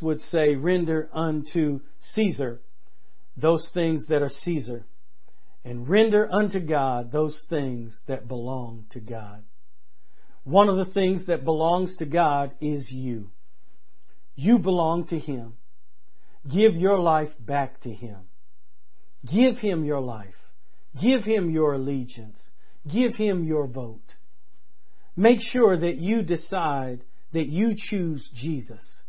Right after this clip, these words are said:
Make sure that you choose Him. Two thousand years ago, the people had a vote. They cried out, "Do you want Barabbas or do you want Jesus?"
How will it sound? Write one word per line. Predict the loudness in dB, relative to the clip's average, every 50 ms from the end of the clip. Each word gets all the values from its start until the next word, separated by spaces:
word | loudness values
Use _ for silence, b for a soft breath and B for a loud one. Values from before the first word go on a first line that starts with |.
| -6 -6 -6 -6 -6 -6 -6 -6 -6 -6 -6 -6 2
Make | 6 6 6 6
sure | 6 6 6 6 6
that | 6 4 2
you | 2 2 2 0
choose | 0 -2 -2 -2 -2 -2 -2 -2 -4
Him. | -4 -4 -4 -4 -4 -6 -6 -6 -8 -8 -6 -6 -6 -6 -6 -6 -6 -6 -6 -6 2
Two | 4 4 6
thousand | 8 8 8 8 8 6 4 2 2
years | 2 2 2 2 0
ago, | 0 2 2 2 2 2
the | 0
people | -2 -2 -4 -4 -4 -2 -2 -2
had | 0 0 0 0 0
a | 0
vote. | 0 0 -2 -2 -2 -4 -6 -6 -8 -6 -6 -6 -6 -6 -6 -6 -8 -8 -6 -6 -6 -8 -8 -8 -8 -8 -8 -6 -6 -6 -6 -6 -6 -6 -4 0
They | 2 2 2
cried | 2 4 6 8 10 10 10 8 8
out, | 8 8 8 8 6 2 -2 -6 -6 -6 -6 -6 -6 -6 -6 -2
"Do | 0 2 2
you | 4 4 4 4
want | 4 2 2 2 2
Barabbas | 2 4 6 8 8 8 8 8 6 6 4 4 0 -6 -6 -6 -6 -6 -6 -6 -6 -6 -6 -6 -6 -6 -6 -6 -6 -6 -6 -4 -2
or | -2 0
do | 0 2 2
you | 2 2 2 0 0
want | 0 0 0 -2 -2
Jesus?" | -2 -4 -4 -2 -4 -4 -6 -6 -6